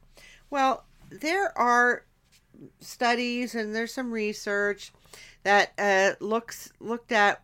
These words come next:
when people are dying, when they know that the end of their life is, is, is upon them, what,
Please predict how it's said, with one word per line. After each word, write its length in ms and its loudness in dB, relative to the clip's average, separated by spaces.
when 320 -2
people 480 -10
are 180 -2
dying, 440 0
when 100 -8
they 100 -8
know 240 -4
that 200 -8
the 180 -8
end 220 -8
of 100 -10
their 140 -6
life 340 -8
is, 300 -18
is, 320 -12
is 160 -12
upon 420 -8
them, 240 -12
what, 380 0